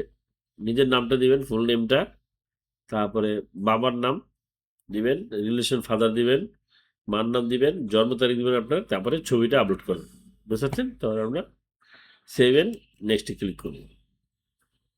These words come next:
হ্যাঁ, চলে আসছে। এখন এটা হলো আমাদের, আমাদের পার্সোনাল অ্যাড্রেস। অ্যাড্রেস করে এখানে দেখেন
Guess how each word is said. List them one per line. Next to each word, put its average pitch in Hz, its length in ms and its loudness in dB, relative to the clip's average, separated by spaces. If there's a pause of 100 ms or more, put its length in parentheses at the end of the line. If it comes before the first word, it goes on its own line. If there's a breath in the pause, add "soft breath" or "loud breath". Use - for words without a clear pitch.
(1200)
হ্যাঁ, 95 200 -10
চলে 120 220 4
আসছে। - 200 -2 (380)
এখন 165 240 2 (1200)
এটা 117 220 -4
হলো 147 180 2
আমাদের, 143 260 4 (460)
আমাদের 135 300 12 (120)
পার্সোনাল 143 420 4 (200)
অ্যাড্রেস। 117 400 4 (1300 soft breath)
অ্যাড্রেস 147 280 -2 (100)
করে 160 180 4
এখানে 151 240 2
দেখেন 113 180 0